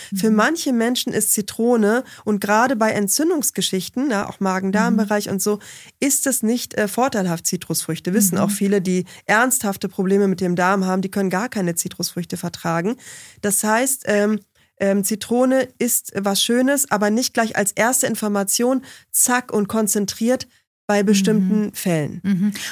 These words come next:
Speaker 2: Und darf ich noch
Speaker 1: Ja.
Speaker 2: ganz kurz fragen, einfach aus
Speaker 1: Immer.
Speaker 2: dem Interesse raus, und die doTERRA, also überhaupt die ätherischen
Speaker 1: Mhm.
Speaker 2: Öle, Zitrone ist genau das Gleiche?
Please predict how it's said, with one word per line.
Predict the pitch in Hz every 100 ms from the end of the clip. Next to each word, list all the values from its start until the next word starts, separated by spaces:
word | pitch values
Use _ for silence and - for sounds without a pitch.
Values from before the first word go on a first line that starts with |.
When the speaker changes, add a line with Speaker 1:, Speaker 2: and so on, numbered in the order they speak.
| -
Speaker 2:
Und | 214
darf | 240
ich |
noch | 233 247
Speaker 1:
Ja. |
Speaker 2:
ganz | 262 311
kurz | 302 -
fragen, | 269 262
einfach | 233 233 214
aus | 196
Speaker 1:
Immer. | 185
Speaker 2:
dem | 220
Interesse | - 240 247
raus, | 247 233
und | 214 202 214
die | 208
doTERRA, | 196 185 - 220 269 277
also | - 175
überhaupt | 175 180 208 208
die | 170
ätherischen | - 208 240 311 -
Speaker 1:
Mhm. | 214
Speaker 2:
Öle, | 269 302 311
Zitrone | - 233 - 254 285 294
ist | 226 -
genau | 226 226
das | 226 -
Gleiche? | 202 190 220